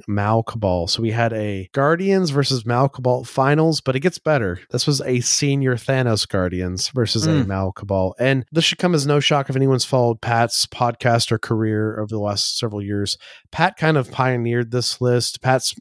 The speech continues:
Speaker 1: s-, been on record saying multiple times he thinks this is the best list in the game, this, the Senior Thanos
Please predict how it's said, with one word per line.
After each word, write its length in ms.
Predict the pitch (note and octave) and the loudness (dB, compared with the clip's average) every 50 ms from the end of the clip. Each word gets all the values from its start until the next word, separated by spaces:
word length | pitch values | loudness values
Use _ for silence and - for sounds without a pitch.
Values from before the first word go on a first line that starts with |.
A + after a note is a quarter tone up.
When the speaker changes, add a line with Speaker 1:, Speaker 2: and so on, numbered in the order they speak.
| - | -10
Speaker 1:
s-, 160 | - - - - | -6 -6 -6 -4
been 220 | - C3+ A#2+ C3 | -4 -2 -2 0
on 140 | B2 A#2+ A#2 | 0 0 0
record 300 | A#2+ A#2+ - - B2 A2+ | 0 0 0 -2 -2 0
saying 500 | - - B2 A#2+ A#2 A2+ A2 G#2+ G#2 G2+ | 0 2 2 2 2 2 0 0 -2 -2
multiple 340 | A2 A#2+ C3 B2+ - - A#2+ | 0 0 0 0 -2 -4 -6
times 520 | - - A#2 A2 A2+ A#2 G#2+ G#2 - - - - - - - - - _ | -4 -2 0 2 2 2 2 2 0 -2 -2 -6 -12 -20 -20 -20 -14 _
he 100 | - B2 | -4 0
thinks 240 | C#3 C3 A#2+ - - | 0 0 2 2 2
this 100 | A#2+ G#2+ | 0 0
is 60 | G#2 | 0
the 80 | A2 G#2+ | 2 0
best 240 | A2 G2+ - - | 2 2 2 2
list 160 | A2 - - G2+ | 2 0 0 0
in 40 | |
the 60 | F#2+ F#2+ | 0 2
game, 300 | A2 A#2+ A#2+ A#2+ A#2+ A2+ | 2 4 4 4 2 2
this, 240 | G#2 F#2+ - - | 2 0 0 0
the 160 | - A#2+ A2 - | -2 -2 -2 0
Senior 400 | - - C3 B2 A#2 A2 G#2+ G2+ | 2 2 4 2 2 2 0 0
Thanos 420 | - A#2 A2 G#2+ G#2 G2 - | 0 0 0 0 0 0 -2